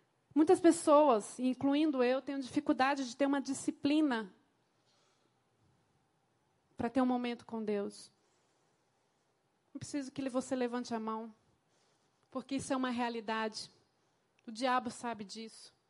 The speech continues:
Ele sabe o quanto isso é poderoso. Ele sabe o quanto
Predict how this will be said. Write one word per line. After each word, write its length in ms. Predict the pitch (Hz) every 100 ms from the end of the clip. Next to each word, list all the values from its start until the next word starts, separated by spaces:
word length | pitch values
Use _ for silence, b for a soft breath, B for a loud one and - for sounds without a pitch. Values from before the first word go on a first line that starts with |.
| B B B B -
Ele 160 | 254
sabe 320 | - 269 269
o 20 | 277
quanto 480 | 302 302 311 277
isso 340 | 269 277 - 254
é 60 |
poderoso. 720 | 240 240 226 220 220 220 196 - - _ _ _ _ _ _ _ B B B B
Ele 200 | 254 269
sabe 500 | - 277 294 254 240
o 140 | 254
quanto 800 | - - 320 349 320 - 254 220